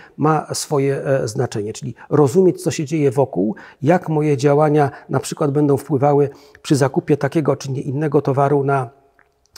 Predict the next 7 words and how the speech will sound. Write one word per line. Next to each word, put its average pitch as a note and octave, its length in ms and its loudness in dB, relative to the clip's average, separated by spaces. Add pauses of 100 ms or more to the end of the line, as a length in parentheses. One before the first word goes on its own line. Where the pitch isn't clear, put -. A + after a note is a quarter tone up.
(140)
e, B2+ 200 2 (580)
tak C3 160 0
zwany C#3+ 240 2
ślad C#3+ 260 0
węglowy C#3+ 440 2
czy - 140 -6
ślad, D3 380 -2